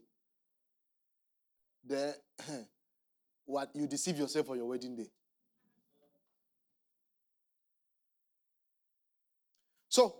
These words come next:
if you understand what I'm saying, you will now appreciate the fact that your singlehood is the most valuable period for your marriage. If you get, if you understand what I'm talking about,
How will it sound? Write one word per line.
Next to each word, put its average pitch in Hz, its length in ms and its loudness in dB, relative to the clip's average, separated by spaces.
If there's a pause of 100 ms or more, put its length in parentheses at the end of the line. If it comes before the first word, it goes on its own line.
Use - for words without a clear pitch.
(240)
if 202 140 2
you 233 100 10
understand 226 380 4
what 269 140 4
I'm 180 120 0
saying, 208 260 2
you 190 100 0
will 185 100 4
now 240 160 2
appreciate 190 380 0
the 156 80 -2
fact - 320 -4
that 143 200 0 (300)
your 156 140 2
singlehood 208 1200 -2 (840)
is 160 300 2
the 165 120 6
most - 600 -4 (220)
valuable 214 720 0 (400)
period 151 500 0 (420)
for 156 140 0
your 143 120 2
marriage. 143 500 -4 (2750)
If 180 120 0
you 208 80 4
get, 262 180 10
if 208 160 6
you 220 100 6
understand 214 360 4
what 247 100 2
I'm 175 100 0
talking 185 240 -2
about, 151 260 0